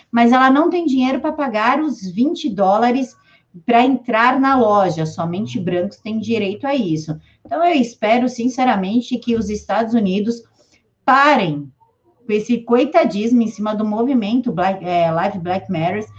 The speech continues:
e essas pessoas que estimulam o racismo e deem uma resposta aí a ponto da loja falir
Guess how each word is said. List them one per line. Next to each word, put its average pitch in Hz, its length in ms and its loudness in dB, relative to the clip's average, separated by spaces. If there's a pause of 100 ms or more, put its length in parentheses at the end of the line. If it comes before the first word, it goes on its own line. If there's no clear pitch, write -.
(280)
e 240 100 0
essas 262 380 2
pessoas 247 680 2
que 262 140 -4
estimulam 285 840 4
o 233 40 4
racismo 226 840 0 (1160)
e 302 220 0
deem 277 180 2
uma 302 200 2
resposta 254 800 -2
aí 208 180 -4
a 240 80 2
ponto 254 400 -4
da 269 160 2
loja 208 360 0
falir 294 540 -2